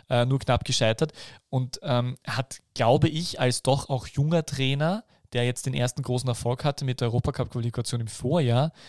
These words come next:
in diesem Jahr sicher extrem viel dazugelernt. Ähm, und, äh, ja, Hartberg ist, spricht eh wieder für das, was du mit, mit, mit, äh,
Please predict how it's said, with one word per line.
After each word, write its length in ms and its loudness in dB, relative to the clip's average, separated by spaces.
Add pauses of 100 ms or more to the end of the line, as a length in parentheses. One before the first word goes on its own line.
(200)
in 140 -2
diesem 260 0
Jahr 360 4 (160)
sicher 560 0
extrem 520 -2
viel 220 -4
dazugelernt. 800 -4 (760)
Ähm, 580 0 (200)
und, 600 -2
äh, 380 2 (200)
ja, 320 2
Hartberg 400 0
ist, 240 -6 (160)
spricht 320 -2
eh 80 4
wieder 180 4
für 140 0
das, 180 2
was 100 -2
du 120 -4
mit, 240 -4
mit, 260 -8
mit, 340 -8
äh, 280 -4